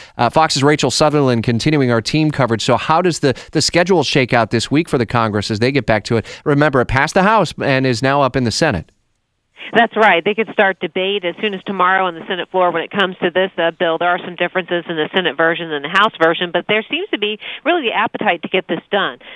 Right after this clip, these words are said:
Speaker 2: I mean, they're heading into twenty eighteen and the midterm elections, so Republicans really want to get this pushed through. There could be some hang-ups,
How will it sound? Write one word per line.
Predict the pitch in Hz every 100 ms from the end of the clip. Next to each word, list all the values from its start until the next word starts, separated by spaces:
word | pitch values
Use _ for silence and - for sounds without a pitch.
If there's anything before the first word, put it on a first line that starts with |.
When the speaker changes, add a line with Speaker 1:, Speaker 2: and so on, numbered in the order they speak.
| -
Speaker 2:
I |
mean, | 151
they're | 143
heading | 151 196 196
into | 190 170
twenty | - 185 175
eighteen | 170 - 190 185
and | 156
the |
midterm | 156 175 220 185 170
elections, | 175 190 190 185
so | 175
Republicans | 156 180 190 196 190 175 156
really | 190 208 208 - - -
want | 185
to | -
get | 175
this | 180 165
pushed | 180 -
through. | - 233
There | 151
could | - 208
be | 202 185 - - -
some | 185
hang-ups, | 160 165 170